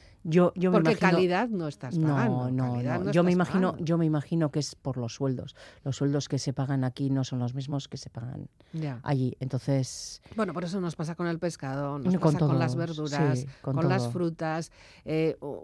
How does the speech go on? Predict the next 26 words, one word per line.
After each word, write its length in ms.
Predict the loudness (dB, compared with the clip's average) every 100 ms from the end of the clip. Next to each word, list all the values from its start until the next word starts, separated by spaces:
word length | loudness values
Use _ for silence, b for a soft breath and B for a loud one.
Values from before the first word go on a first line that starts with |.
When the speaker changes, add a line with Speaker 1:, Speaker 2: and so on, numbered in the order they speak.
| -4
Speaker 2:
un 80 | 0
día 160 | 2
habría 260 | 0 0 -4
que 140 | -4
hacer 200 | -6 -6
eso, 220 | -6 -8 -8
una 160 | -8
pequeña 320 | -8 -8 -6
investigación, 580 | -4 -6 -8 -10 -6 -6
cada 220 | -4 -2
una 220 | 0 0 0
con 140 | -4
lo 80 | -6
que 100 | -8
consume 600 | -8 -8 -2 0 2 0
Speaker 1:
Ujú. 80 | -2
Speaker 2:
y 40 |
mirar 300 | -4 -4 -4
un 140 | -6 -8
poco, 320 | -10 -12 -12
¿no? 220 | -14 -14 _ -6
Pues 180 | -4 -4
Speaker 1:
Mm. 20 |
Speaker 2:
yo 120 | -6
qué 80 | -12
sé, 180 | -14